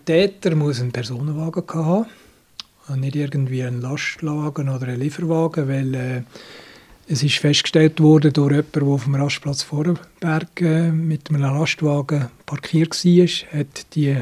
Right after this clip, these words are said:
Heidi Scheuerle noch gesehen, wie sie Autostopp gemacht hat, mit dem Täfeli, wo sie drauf Zürich und Basel angeschrieben hat. Und sie hat immer, wenn ein Lastwagen gekommen ist, hat sie das Täfeli auf die Seite genommen.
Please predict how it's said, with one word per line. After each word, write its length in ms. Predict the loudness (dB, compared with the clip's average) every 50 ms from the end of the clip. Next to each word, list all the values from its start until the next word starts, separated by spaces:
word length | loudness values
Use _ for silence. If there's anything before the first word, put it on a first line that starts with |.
| -4 -6 -6
Heidi 300 | -4 -4 -2 -2 -2 -2
Scheuerle 480 | 0 0 2 2 2 2 2 0 0
noch 120 | -2 -2 -4
gesehen, 340 | -4 -4 0 0 2 2
wie 60 | 2 2
sie 180 | 2 0 -2
Autostopp 580 | 0 -2 -4 -2 -4 -4 -2 -2 -2 -4 -2 -2
gemacht 260 | -2 -2 -2 -2 -2
hat, 220 | -2 -2 -2 -2
mit 240 | -4 -4 -4 -4 -4
dem 340 | -4 -2 -2 -2 -2 -4 -4 -4
Täfeli, 400 | -4 -4 -2 0 0 2 2 0
wo 80 | 0
sie 240 | -2 -2 -4 -4 -4 -8 -12 -18 -18 -18 -20 -20 -8
drauf 360 | -4 -2 -2 -2 -4 -6 -8 -6
Zürich 400 | 0 2 4 4 6 4 4 4
und 260 | 4 2 0 -2 -2
Basel 300 | -2 -2 0 2 4 4
angeschrieben 500 | 4 4 2 2 2 2 2 2 2 0 0 2 4 6
hat. 300 | 6 4 4 2 -4 -18 -20 -20 -20 -20 -20 -20 -12 _
Und 260 | 0 2 2 2 0 0
sie 220 | 2 2 4 4
hat 140 | 2 0 -2
immer, 460 | -2 0 4 4 4 4 4 4 2
wenn 420 | 2 2 2 2 2 2 0 0
ein 40 | -2
Lastwagen 540 | -2 0 0 0 0 0 0 0 0 0 -2
gekommen 300 | -2 0 2 4 4 4
ist, 140 | 4 2 0
hat 160 | -2 -2 -2
sie 180 | 0 0 0 0
das 260 | -2 -4 -6 -4 -4
Täfeli 460 | -2 -2 -2 -2 -2 -2 -2 0 -2
auf 140 | -2 -4 -6
die 160 | -2 0 0
Seite 220 | 0 0 -2 -4
genommen. 420 | 0 4 6 8 8 8 8 6